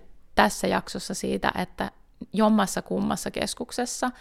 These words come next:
tai molemmissa keskuksissa on jotain väriä, joka lähtee liikkeelle sieltä tai osoittaa johonkin suuntaan siitä keskuksesta. Ja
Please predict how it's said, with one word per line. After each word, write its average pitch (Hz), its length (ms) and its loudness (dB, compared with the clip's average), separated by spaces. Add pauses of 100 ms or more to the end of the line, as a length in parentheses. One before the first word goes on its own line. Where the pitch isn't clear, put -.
(580)
tai 214 180 4
molemmissa 214 600 4
keskuksissa - 920 -4
on 196 160 0
jotain 190 680 0 (460)
väriä, 233 420 6 (300)
joka 190 240 0
lähtee 196 500 0
liikkeelle - 760 -2 (420)
sieltä 190 360 0
tai 196 220 0
osoittaa - 540 2
johonkin 190 520 -2
suuntaan - 580 -2
siitä - 280 -6
keskuksesta. - 720 -10 (1040)
Ja 196 280 4